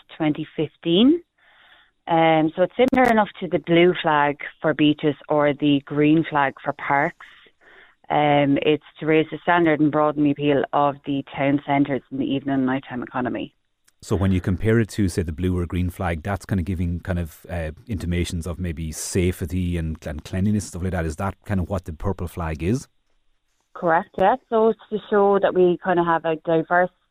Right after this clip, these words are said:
Speaker 1: culture and offering and are family friendly, we're safe, vibrant, that we've kind of everything going on there in the evenings,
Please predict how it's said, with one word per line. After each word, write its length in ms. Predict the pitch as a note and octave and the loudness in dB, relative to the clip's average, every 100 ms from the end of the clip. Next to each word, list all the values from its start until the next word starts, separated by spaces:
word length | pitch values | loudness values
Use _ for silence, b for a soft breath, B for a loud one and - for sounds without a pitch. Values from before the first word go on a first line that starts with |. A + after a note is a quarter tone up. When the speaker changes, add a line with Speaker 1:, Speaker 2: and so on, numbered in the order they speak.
| _ | _
Speaker 1:
culture 340 | - G3 - E3+ | -2 -2 2 2
and 100 | D#3 | 4
offering 600 | D#3+ - E3 D#3 D#3 D#3 | 2 0 2 4 2 0
and 240 | D3+ D3 C#3+ | -2 -2 0
are 80 | D3 | -2
family 360 | D#3+ D#3 C#3+ - | 0 0 -2 -2
friendly, 480 | G3 G3+ F#3+ F#3+ F#3 | 0 2 0 0 0
we're 180 | F3+ D#3+ F3 | 0 0 0
safe, 260 | E3+ E3+ - _ | 2 2 -2 _
vibrant, 520 | D#3 D#3 D#3 D#3 D3+ D#3 _ B B B B B _ | -2 0 2 2 2 -4 _ B B B B B _
that 80 | D3+ | -8
we've 160 | D3+ - | -8 -6
kind 140 | F3+ E3 | -2 2
of 60 | |
everything 340 | D#3 D#3+ D3+ D3 | 2 0 -4 -2
going 240 | D3 D3 | 0 2
on 220 | D3 D3 | 4 2
there 160 | C#3+ C#3+ | 2 2
in 100 | C#3+ | 2
the 80 | C#3+ | 2
evenings, 400 | D3 D3 C#3+ | 0 2 2